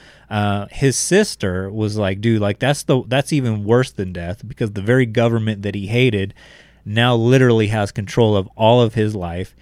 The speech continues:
He's in, like, that Supermax, uh, facility in Colorado where, like, the Unabomber's at, like, most of the nine eleven, you know, bombers are at, like, all these, like, crazy ass dudes are at, like, the, the prison, like, you know, the federal prison of federal prisons. He's in there.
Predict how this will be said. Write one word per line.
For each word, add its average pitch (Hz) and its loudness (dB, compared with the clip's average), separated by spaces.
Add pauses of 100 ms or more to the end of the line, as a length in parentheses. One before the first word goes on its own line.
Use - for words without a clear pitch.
(280)
He's 123 -2
in, 160 2
like, 135 -2
that 110 0
Supermax, 131 0
uh, 107 2
facility 120 0
in 101 -4
Colorado 110 2
where, 104 2
like, 98 0
the 90 -6
Unabomber's 104 0
at, 104 2 (360)
like, 92 -10
most 104 0
of 117 0
the 104 0
nine 107 2
eleven, 107 2
you 107 -4
know, 104 2
bombers 104 2
are 104 2
at, 104 2
like, 95 -6
all 127 4
these, 127 4
like, 107 -2
crazy 117 2
ass 107 2
dudes 113 2
are 98 -2
at, 95 -6
like, 98 -8
the, 113 -8
the 127 4
prison, 110 2
like, 98 -4
you 110 -2
know, 101 -2
the 120 2
federal 113 0
prison 104 -4
of 98 -6
federal 101 -4
prisons. 95 -12
He's 135 2
in 120 0
there. 98 -2